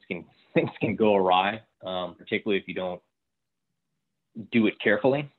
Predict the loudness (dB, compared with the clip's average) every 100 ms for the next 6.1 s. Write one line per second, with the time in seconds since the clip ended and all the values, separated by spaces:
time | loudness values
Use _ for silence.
0 | _ -2 0 0 -2 -4 0 2 0 0
1 | -10 _ -10 -10 -2 0 0 0 -4 _
2 | _ _ _ _ 2 2 0 -4 -2 -2
3 | -6 -2 -2 0 -4 -6 -10 -8 -6 -6
4 | -4 -6 -6 -8 -4 -4 -4 -10 -10 -6
5 | -4 -4 -8 -12 _ _ -12 -10 -8 -10
6 | -12